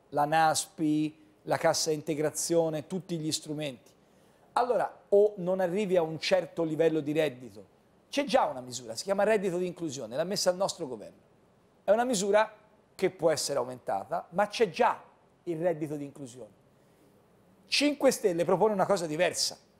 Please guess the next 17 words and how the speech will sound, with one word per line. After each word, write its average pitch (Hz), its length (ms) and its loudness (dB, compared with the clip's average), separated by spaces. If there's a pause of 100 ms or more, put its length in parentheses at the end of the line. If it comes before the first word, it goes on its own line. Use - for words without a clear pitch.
(680)
Cinque 294 320 0
Stelle 240 260 2
dice 127 440 -8
reddito 226 420 2
di 175 80 -6
cittadinanza, 131 800 -6
cioè 160 280 2 (520)
voi 190 320 4
state 277 260 0
pure 180 220 -4
a 131 80 -6
casa, 123 500 -4 (1800)
una 277 260 4
famiglia 240 380 2
con 180 160 -2
due 170 140 -4
figli, 135 440 -14